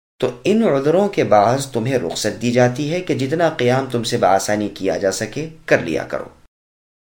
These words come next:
ابو رجا محمد نے حسن رحمۃ اللہ علیہ سے پوچھا، "اے ابو سعید، اس شخص کے بارے میں آپ کیا فرماتے ہیں جو پورے قرآن کا حافظ ہے لیکن تہجد نہیں پڑھتا، صرف نماز فرض پڑھتا ہے؟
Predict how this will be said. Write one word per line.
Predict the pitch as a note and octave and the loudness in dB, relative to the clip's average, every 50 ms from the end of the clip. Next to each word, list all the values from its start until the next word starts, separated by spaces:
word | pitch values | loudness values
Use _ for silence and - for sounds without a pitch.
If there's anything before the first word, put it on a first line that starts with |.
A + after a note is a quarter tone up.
| _ _ - | _ _ 2
ابو | C3 D3 E3 E3+ F3+ | 4 4 6 4 4
رجا | E3 E3 G#3+ A3 G#3+ | 4 4 4 4 4
محمد | F#3 C3+ B2 - D#3+ D#3 E3 F3+ F#3 E3 | 2 0 -2 -2 -2 -2 0 0 0 0
نے | D#3+ D#3+ E3+ F3 E3+ - | 0 -2 -2 -4 -4 -6
حسن | C3+ B2 - E3 | -4 -4 -4 -4
رحمۃ | D3+ C3+ B2+ B2+ B2 B2 B2 | -4 -6 -4 -4 -4 -4 -4
اللہ | A2 G2+ G#2+ A#2+ B2 B2 - | -4 -2 0 0 0 0 0
علیہ | F#2+ F#2+ G#2+ A2 | -2 -2 -2 -2
سے | G#2+ - D#2 - | -4 -6 -8 -10
پوچھا، | - D2 D2+ - G2 G2+ B2+ C3 - - - - _ _ _ _ _ - | -10 -10 -8 -6 -6 -6 -8 -8 -14 -20 -20 -20 _ _ _ _ _ 0
"اے | C3 D#3 E3+ | 2 2 2
ابو | C3 - E2+ D2+ | 0 0 -2 -4
سعید، | - - C2 - - - B1+ - - - _ _ _ _ _ _ _ _ _ _ _ | -4 -4 -4 -4 -4 -6 -6 -8 -14 -20 _ _ _ _ _ _ _ _ _ _ _
اس | - G#3 G#3+ | 0 0 2
شخص | - C#4+ A#3+ A#3+ - | 2 2 2 2 0
کے | - G#3 | -4 0
بارے | D#3 C3+ B2+ B2+ C#3 D#3 | 2 4 4 4 2 0
میں | D#3+ D#3+ | 0 0
آپ | C#3+ B2 B2+ - | 0 0 -2 -2
کیا | - G2+ G2+ | -2 -2 -2
فرماتے | - - A2 A2 A#2+ A#2+ A#2+ A#2+ C#3 C#3+ | -2 -2 -2 0 0 0 0 -2 -4 -6
ہیں | E3 E3+ | -4 -4
جو | D#3+ C#3+ - B2 | -4 -4 -2 -2
پورے | A2+ A2+ A2+ G#2+ - | -2 -2 -2 -2 -2
قرآن | - F#2 F2+ G2 G#2 G#2 G2 | -4 -4 -2 -2 -2 -4 -4
کا | - G2 | -8 -6
حافظ | F#2 F#2+ - - G2 G2 G2+ | -6 -6 -6 -6 -8 -6 -6
ہے | A#2+ C3 B2+ - - - - _ _ _ _ _ | -6 -8 -8 -12 -18 -20 -20 _ _ _ _ _
لیکن | - A#2+ B2+ C#3+ D#3 D#3 - - F#3 F#3+ F#3 F#3 | 0 2 4 4 4 2 0 -2 -4 -4 -2 -2
تہجد | - A2 F#2+ - - - F#2 D2+ | -4 -4 -4 -4 -6 -6 -8 -8
نہیں | F#2 G2 G#2 G#2+ | -6 -8 -8 -6
پڑھتا، | - A2 G#2 - - A2+ A2+ A#2+ B2 - - - _ _ _ - | -4 -4 -4 -2 -2 -4 -4 -4 -8 -14 -20 -20 _ _ _ -12
صرف | - - - E3+ E3 - - | -6 -2 -2 -2 -2 -2 -4
نماز | G#2 G#2 F#2+ F#2+ G2+ A2 A2 A#2+ B2+ B2 B2 | -4 -2 -2 0 -2 -2 0 -2 -4 -2 0
فرض | - B2 G#2+ - - | 0 0 0 0 -4
پڑھتا | - C2+ - - F#2 E2 - - | -6 -8 -4 -2 -2 -2 -2 -4
ہے؟ | - | -8